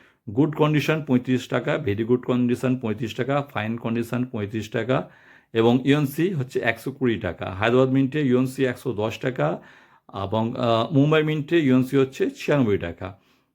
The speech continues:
আর হায়দ্রাবাদ মিন্টের গুড কন্ডিশন কুড়ি টাকা, মুম্বাই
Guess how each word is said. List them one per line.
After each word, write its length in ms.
আর 240
হায়দ্রাবাদ 420
মিন্টের 440
গুড 320
কন্ডিশন 440
কুড়ি 200
টাকা, 360
মুম্বাই 420